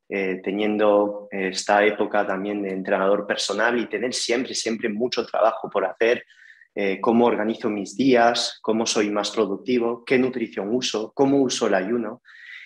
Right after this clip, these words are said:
Y al final, en el camino, aprendiendo todas estas cosas, leyendo toneladas de estudios y libros y podcasts todos los días, es un momento donde todo empieza a tener sentido.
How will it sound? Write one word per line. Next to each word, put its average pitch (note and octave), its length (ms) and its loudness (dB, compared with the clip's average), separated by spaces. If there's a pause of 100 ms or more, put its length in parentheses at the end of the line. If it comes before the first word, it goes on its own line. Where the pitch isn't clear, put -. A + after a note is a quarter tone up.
Y C3+ 120 2
al C3+ 100 4
final, D#3+ 460 0 (140)
en A2+ 100 -4
el B2 100 2
camino, B2 400 -2
aprendiendo A2+ 640 -2
todas B2 240 2
estas - 180 -6
cosas, A#2 480 -6
leyendo A2+ 480 2
toneladas A2+ 640 0
de G2+ 80 0
estudios A2 680 -2
y G2 160 -10
libros A2+ 520 -2
y G2 60 -8
podcasts A2 500 -2
todos A2+ 120 2
los F#2+ 160 -2
días, A#2 400 -2 (760)
es D#3 220 0
un D3 80 0
momento C3 400 0
donde G#2 500 -4 (300)
todo D3 200 4
empieza C3+ 520 0
a B2 120 -2
tener A#2 320 -2
sentido. G2+ 600 -8